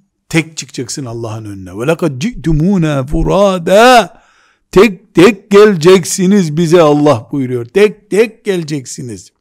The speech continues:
Kimse kendisi "Filancanın çocuğu, ben onunla giderim, babam olmadan bir yere gitmem." diyemeyecek. Ne Nuh'un çocuğu bunu diyebilecek,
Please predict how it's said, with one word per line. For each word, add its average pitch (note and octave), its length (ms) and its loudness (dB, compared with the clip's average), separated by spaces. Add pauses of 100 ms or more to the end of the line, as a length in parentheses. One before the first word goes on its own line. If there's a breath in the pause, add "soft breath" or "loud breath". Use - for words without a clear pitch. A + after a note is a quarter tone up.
(720)
Kimse A#3+ 760 -2 (560)
kendisi G3+ 840 -2 (380)
"Filancanın A#3 580 -2
çocuğu, G3+ 420 -10
ben A#3 100 -2
onunla A#3+ 300 -8
giderim, F3 380 -10
babam G3+ 260 -6
olmadan F#3 420 -10
bir F3+ 60 -4
yere F3+ 160 -4
gitmem." E3+ 420 -10
diyemeyecek. D3+ 640 -2
Ne F3 220 -2
Nuh'un G#3 560 4
çocuğu F#3 440 2
bunu E3 220 2
diyebilecek, D3 800 0